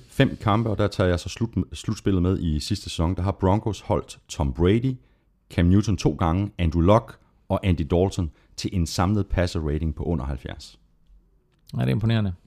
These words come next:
Speaker 1: Det er dælen dybt med
Speaker 2: Mm.
Speaker 1: imponerende.
Speaker 2: Er, er Bengals blandt de bedste hold i N F L?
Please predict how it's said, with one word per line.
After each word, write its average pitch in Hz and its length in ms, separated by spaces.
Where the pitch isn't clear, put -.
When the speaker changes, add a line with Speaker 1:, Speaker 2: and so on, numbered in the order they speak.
Speaker 1:
Det 65 200
er 64 100
dælen 78 340
dybt - 200
med - 80
Speaker 2:
Mm. - 80
Speaker 1:
imponerende. 64 420
Speaker 2:
Er, 135 140
er - 100
Bengals 175 320
blandt 160 200
de 147 40
bedste 156 220
hold 147 140
i 135 40
N 123 120
F - 40
L? 151 80